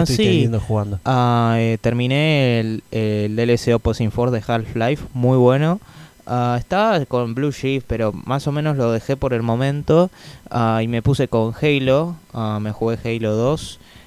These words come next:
Speaker 2: eh, me lo terminé, me pareció muy bueno. Casi te diría que ya me volví fan.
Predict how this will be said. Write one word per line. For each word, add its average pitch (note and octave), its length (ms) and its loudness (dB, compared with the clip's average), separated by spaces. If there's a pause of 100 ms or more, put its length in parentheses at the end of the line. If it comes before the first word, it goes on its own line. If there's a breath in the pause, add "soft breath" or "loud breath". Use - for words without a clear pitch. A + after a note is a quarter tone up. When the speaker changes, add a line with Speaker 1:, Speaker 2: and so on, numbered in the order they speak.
(120)
Speaker 2:
eh, G#2+ 500 -4
me G#2+ 80 -4
lo G#2 100 -2
terminé, G#2 480 -4
me A2+ 100 -4
pareció G#2 400 -6
muy G#2 340 -2
bueno. A#2+ 560 0
Casi C#3 300 -2
te G#2 140 -4
diría A2+ 220 0
que F#2+ 160 -4 (140)
ya A2+ 160 0
me A2+ 80 0
volví G#2+ 260 2
fan. C3+ 420 0